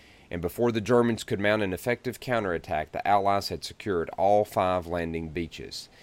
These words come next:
Churchill had expected twenty thousand to be killed on D-Day, but fortunately, heavy though the losses were and heartbreaking as though they were, they were much lower.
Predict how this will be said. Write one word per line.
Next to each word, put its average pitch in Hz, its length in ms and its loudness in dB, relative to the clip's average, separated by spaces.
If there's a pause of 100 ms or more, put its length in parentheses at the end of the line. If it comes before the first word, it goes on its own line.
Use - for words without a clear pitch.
(500)
Churchill 147 440 4
had 117 180 2
expected 95 560 -2
twenty 135 340 0
thousand 117 480 2
to 95 80 -6
be 90 160 -2
killed 107 400 0
on 85 200 -2
D-Day, 76 500 -2
but - 180 -10
fortunately, 110 600 -2
heavy 123 380 2
though 113 200 2
the 104 80 -2
losses 104 480 -2
were 110 400 0
and 80 80 -6
heartbreaking 90 680 -2
as 76 140 -6
though 90 120 2
they 80 160 0
were, 71 400 -2 (480)
they 107 100 8
were 107 140 6
much - 220 2
lower. 113 400 4